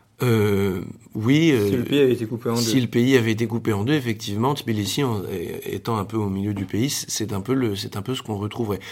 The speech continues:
Speaker 1: Mais évidemment, ça n'est pas une division du pays que souhaite la Géorgie. Euh, néanmoins, donc, euh, donc, euh, effectivement, on a ce conflit. Saakashvili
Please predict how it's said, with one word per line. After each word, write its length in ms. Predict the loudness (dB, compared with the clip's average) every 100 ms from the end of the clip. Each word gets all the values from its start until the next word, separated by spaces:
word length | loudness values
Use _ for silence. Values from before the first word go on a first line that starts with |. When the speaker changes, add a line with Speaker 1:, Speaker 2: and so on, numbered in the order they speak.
| -12
Speaker 1:
Mais 100 | -8
évidemment, 280 | -6 -4 -4
ça 120 | -2
n'est 140 | -2 -2
pas 140 | -2
une 180 | -2 -4
division 400 | -4 -4 -2 -2
du 140 | -2
pays 220 | -4 -4
que 120 | -2 -6
souhaite 260 | -4 -4
la 100 | -4
Géorgie. 500 | -4 -4 -6 -4 -6 -6 -16 -18 -20 -20 _ -2
Euh, 460 | 2 4 4 0 -2 -6
néanmoins, 520 | 0 4 4 4 4
donc, 280 | 2 0 0
euh, 240 | 0 0 -2 -10 _ _ _ _
donc, 280 | 0 0 2
euh, 240 | 0 0 -2
effectivement, 680 | -2 0 0 0 0 2 0
on 200 | -2 -2
a 240 | 0 -2 -6 -20 _ _ _ _ -20 _ _ _ -20 -10
ce 160 | -6
conflit. 520 | -2 -2 -2 0 0 -2 -14 -18 -18 -20 -18 -6
Saakashvili 1000 | 0 2 2 2 2 0 2 2 0